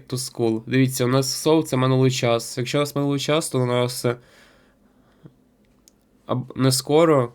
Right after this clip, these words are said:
не в цей момент, не завтра, а у нас вчора. Тому що у нас saw — це минула форма. I often drink milk night before I go to bed. Тут у нас at, тому що,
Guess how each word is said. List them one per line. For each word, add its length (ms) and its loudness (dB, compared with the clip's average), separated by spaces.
не 100 0
в 60 -2
цей 200 0
момент, 440 0
не 100 0
завтра, 400 2
а 20 0
у 40 -2
нас 160 -6
вчора. 540 -4
Тому 140 -6
що 120 -6
у 20 -4
нас 240 -8
saw — 240 -2
це 280 -10
минула 320 -12
форма. 400 -8
I 100 0
often 440 0
drink 280 -2
milk 280 -4
night 400 -2
before 460 -4
I 20 -4
go 300 -2
to 180 -10
bed. 340 -4
Тут 180 -8
у 40 2
нас 280 0
at, 280 -4
тому 240 -6
що, 480 -2